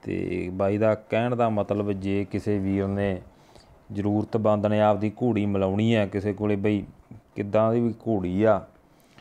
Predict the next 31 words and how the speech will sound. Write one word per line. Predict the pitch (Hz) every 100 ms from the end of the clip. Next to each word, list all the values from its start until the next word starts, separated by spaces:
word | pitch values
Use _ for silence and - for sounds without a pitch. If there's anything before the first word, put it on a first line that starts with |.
| - _ -
ਤੇ | - - 90 95
ਨੁਗਰਾ | 98 101 107 104
ਬੱਚਾ | 104 98 - 104 98
ਪੈਦਾ | - 95 98
ਕਰਨਾ | 95 - 98 101 107
ਗਾ, | 107 104 95 - - _ - - - _ - - _ - _ _ -
ਤਾਂ | - - 117
ਉਹ |
ਬਾਈ | 110 104 98
ਦਾ | 104 110
ਨੰਬਰ | 101 95 101
ਉੱਤੇ | 95 101
ਚੱਲੀ | 98 92 95
ਜਾਂਦਾ, | 98 98 107 107
ਚੁਰਾਨਵੇਂ | 104 98 98 101 101
ਛੇ | 95 92
ਸੌ | 98
ਤਰਵੰਜਾ | - 95 92 92 95
ਉੱਨੀ | 98 98 95 95
ਜ਼ੀਰੋ | 92 92 95 87 - - - - - - -
ਉਣੱਤਰ। | 101 104 - - 110 123 - 95 - -
ਉਸ | 117 107
'ਤੇ | 120
ਸੰਪਰਕ | 110 104 92 101 -
ਕਰ | 95 101 92
ਸ-, | - - 104
ਸਕਦਾ, | 95 104 101 104 113
ਕੋਈ | 113 - 113 123
ਸਰਵਿਸ | 110 104 95 98 95
ਚਾਰਜ | 98 101 98 98
ਨਹੀਂ, | 107 117